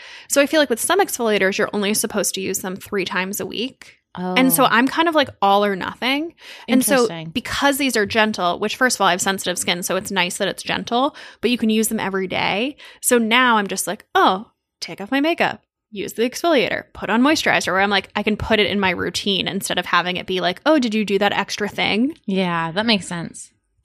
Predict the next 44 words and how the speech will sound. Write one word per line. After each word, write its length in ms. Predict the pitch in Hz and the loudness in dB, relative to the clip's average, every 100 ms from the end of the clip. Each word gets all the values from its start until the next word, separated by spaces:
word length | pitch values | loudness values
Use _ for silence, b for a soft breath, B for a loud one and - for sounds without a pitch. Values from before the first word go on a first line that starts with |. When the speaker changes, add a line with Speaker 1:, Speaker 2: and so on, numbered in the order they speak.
| _ - | _ -2
Speaker 1:
So 140 | 285 | 2
that's 200 | 320 359 | 2 4
one 140 | 269 | 2
of 80 | 220 | 2
my 140 | 202 185 | -2 -6
things. 340 | - 220 - | -6 -8 -8
The 80 | 254 | -4
second 440 | - 330 392 523 415 | 0 2 2 0 0
thing 380 | 247 220 208 - | -2 -2 -4 -2
is 300 | 247 240 226 - - | 0 2 0 -6 -4
I 600 | 220 226 240 247 247 247 - _ _ 254 | 0 2 2 2 0 -4 -8 _ _ 0
am 160 | 247 | 0
kind 360 | - - 254 339 | -2 -4 -2 2
of 60 | |
on 120 | 494 508 | 2 0
a 40 | |
quest 380 | - 233 208 - | 0 2 2 2
right 160 | 202 - | -2 0
now, 240 | 185 190 - | 0 0 0
and 100 | 220 | 0
I'm 80 | |
obsessed 540 | 226 220 - 247 311 415 | 0 0 2 2 2 -2
with 180 | 415 - | -2 0
this 240 | 269 - | -2 -2
conceptually 1080 | - 226 - 170 156 - 226 240 262 277 277 | 0 0 2 0 -2 -2 0 0 -2 -2 -4
more 280 | 220 208 202 | 0 2 2
than 100 | 196 | 2
I've 180 | 180 180 | 0 -2
cracked 460 | - 185 175 - | 0 0 0 -4
the 60 | 196 | -12
code. 380 | - 180 185 226 B B B B B | -6 -4 -4 -6 B B B B B
So, 420 | - 254 233 220 - | -2 4 4 4 2
um, 460 | 214 202 185 175 - _ _ - | 6 6 4 0 -14 _ _ -6
we're 160 | 220 247 | 2 2
recording 320 | 240 226 240 | 4 2 2
this 160 | 262 | 0
right 100 | 196 | 0
before 280 | 170 196 196 | -2 0 -2
we 100 | 185 | -2
go 140 | 185 180 | -2 -2
to 80 | |
Atlanta, 640 | 180 - 175 180 180 175 - - | -2 -4 -6 -6 -2 -2 -4 -6
and, 580 | 202 190 185 180 180 - B B B | -4 -2 -4 -6 -8 -12 B B B
um, 460 | 208 202 180 175 | 0 2 2 0